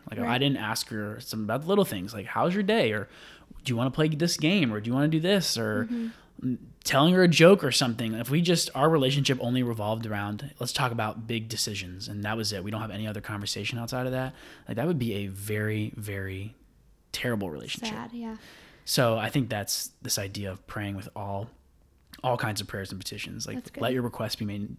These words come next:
Speaker 1: known to God.
Speaker 2: Yeah.
Speaker 1: So.
Speaker 2: That's awesome. Yeah. So that was kind of the first part of that, was, which was we had was praying in the Spirit. That's what Scripture said. And then kind of the second part we want to talk about is praying for the Lord's people.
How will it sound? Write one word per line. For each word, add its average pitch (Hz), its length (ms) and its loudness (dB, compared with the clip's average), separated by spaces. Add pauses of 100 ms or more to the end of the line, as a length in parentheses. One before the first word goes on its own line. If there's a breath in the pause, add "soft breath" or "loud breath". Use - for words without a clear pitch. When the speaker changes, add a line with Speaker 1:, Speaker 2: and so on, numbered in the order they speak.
(100)
Speaker 1:
known 104 200 -4
to - 80 -10
God. - 260 -8 (140)
Speaker 2:
Yeah. 262 220 -8 (440)
Speaker 1:
So. - 120 -16 (180)
Speaker 2:
That's 254 180 -14
awesome. 269 320 -16 (220)
Yeah. 277 160 -14 (680 soft breath)
So 247 720 -2
that 269 160 -2
was 359 100 -6
kind 392 180 -2
of 262 60 0
the 226 60 -4
first 254 240 -4
part 202 140 -8
of 190 80 -12
that, 202 200 -8
was, 214 160 -8 (160)
which 214 160 -10
was 214 160 -10
we 226 160 -6
had 202 240 -6
was 202 140 -8
praying 208 380 0
in 196 80 2
the 202 80 0
Spirit. 196 440 -8 (160)
That's - 200 -16
what 220 100 -18
Scripture - 380 -10
said. 202 260 -6
And 202 140 -8
then 202 180 -10 (300 loud breath)
kind 294 160 2
of 339 80 0
the 247 60 2
second 240 320 2
part 214 180 2
we 214 60 4
want 208 200 0
to - 40 -6
talk 196 100 -4
about 202 260 -4
is 208 160 -4
praying 226 480 0
for 214 240 -4
the 208 140 -8
Lord's 202 380 -8
people. 226 520 -4